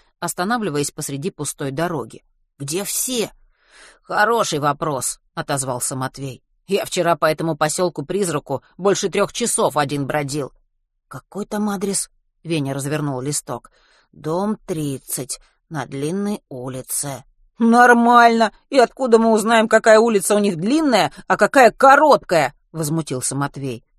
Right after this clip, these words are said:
«Шагами будем мерить?» «Да это название», засмеялся Ватрушкин. «Адрес такой.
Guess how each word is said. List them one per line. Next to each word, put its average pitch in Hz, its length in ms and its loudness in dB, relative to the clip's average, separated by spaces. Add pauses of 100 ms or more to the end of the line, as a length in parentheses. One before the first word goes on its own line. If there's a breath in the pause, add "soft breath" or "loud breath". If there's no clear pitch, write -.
(100)
«Шагами 285 540 4
будем 202 380 2
мерить?» 175 440 -2 (380)
«Да 170 200 -4
это 220 240 -6
название», 226 800 -2 (220)
засмеялся 143 640 -6
Ватрушкин. 139 560 -8 (300)
«Адрес 190 380 0
такой. - 440 -10